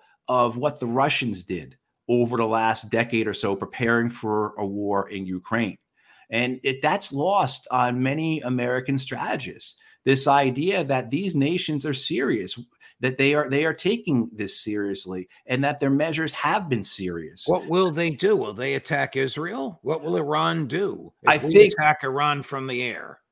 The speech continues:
Speaker 1: I, I, one, it would certainly attack American ships, uh,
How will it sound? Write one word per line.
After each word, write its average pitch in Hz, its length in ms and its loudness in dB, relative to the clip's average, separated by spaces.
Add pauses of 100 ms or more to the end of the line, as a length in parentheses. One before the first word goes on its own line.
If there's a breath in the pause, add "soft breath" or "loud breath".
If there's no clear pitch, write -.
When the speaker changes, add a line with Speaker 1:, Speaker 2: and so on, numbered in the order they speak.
(180)
Speaker 1:
I, 151 460 2
I, 151 40 -2
one, 170 440 4
it 127 120 -6
would 123 400 -2
certainly 147 440 4
attack 120 420 4
American 113 560 2
ships, - 600 -2
uh, 107 440 0